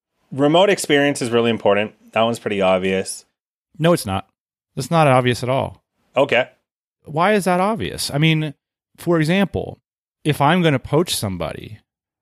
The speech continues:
Speaker 2: from a company using location independence, then it's probably follows that they don't have remote experience, if that makes sense.
Speaker 1: Yeah. And we have done that too. A lot of the team members that we poached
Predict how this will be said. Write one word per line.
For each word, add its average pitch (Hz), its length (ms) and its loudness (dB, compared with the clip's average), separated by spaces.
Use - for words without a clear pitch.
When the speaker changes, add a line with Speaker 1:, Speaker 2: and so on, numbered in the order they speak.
Speaker 2:
from 135 380 0
a 120 80 0
company 117 480 0
using 131 560 0
location 110 420 -4
independence, 107 800 -2
then 117 180 2
it's - 140 -4
probably 143 540 0
follows 101 340 0
that 101 180 -6
they 101 140 0
don't 110 460 2
have 127 420 0
remote 87 260 -6
experience, - 840 -10
if - 140 -8
that 120 200 4
makes 95 220 -4
sense. - 520 -10
Speaker 1:
Yeah. 120 300 2
And 147 160 0
we 156 140 2
have 143 220 2
done 117 160 0
that 107 240 0
too. 104 340 -6
A 131 80 -12
lot 147 200 2
of 151 60 2
the 117 120 -10
team 135 200 -2
members 131 200 0
that 120 80 4
we 110 100 -4
poached 113 460 -2